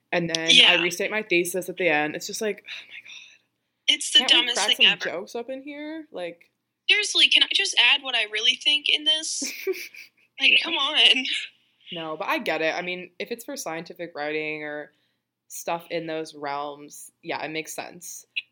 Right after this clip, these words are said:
Speaker 1: But
Speaker 2: Well,
Speaker 1: at the
Speaker 2: the
Speaker 1: same
Speaker 2: only
Speaker 1: time,
Speaker 2: time
Speaker 1: I just feel like
Speaker 2: scientific writing is enjoyable for me, it's, is when I get to choose what I'm writing about.
Speaker 1: No,
Speaker 2: Like
Speaker 1: true. Something you care about.
Speaker 2: Yeah, 'cause then
Speaker 1: Yeah.
Speaker 2: I, I enjoy researching it, and I do it,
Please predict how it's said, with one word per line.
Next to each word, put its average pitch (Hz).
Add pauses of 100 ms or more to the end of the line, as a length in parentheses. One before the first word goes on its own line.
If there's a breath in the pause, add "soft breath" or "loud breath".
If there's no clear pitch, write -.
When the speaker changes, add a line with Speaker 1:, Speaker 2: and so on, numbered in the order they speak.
Speaker 1:
But 190
Speaker 2:
Well, 180
Speaker 1:
at -
the 190
Speaker 2:
the 196
Speaker 1:
same 208
Speaker 2:
only 214
Speaker 1:
time, 220
Speaker 2:
time 226
Speaker 1:
I 202
just 247
feel -
like -
Speaker 2:
scientific -
writing 214
is 196
enjoyable 196
for 254
me, 247
it's, - (100)
is 214
when 208
I 202
get 202
to -
choose -
what 180
I'm -
writing -
about. - (180)
Speaker 1:
No, 190
Speaker 2:
Like 151
Speaker 1:
true. -
Something 196
you 165
care 139
about. 156
Speaker 2:
Yeah, - (240)
'cause 277
then 311
Speaker 1:
Yeah. 320
Speaker 2:
I, 254
I 233
enjoy 208 (100)
researching -
it, -
and 180
I 180
do 202
it, 180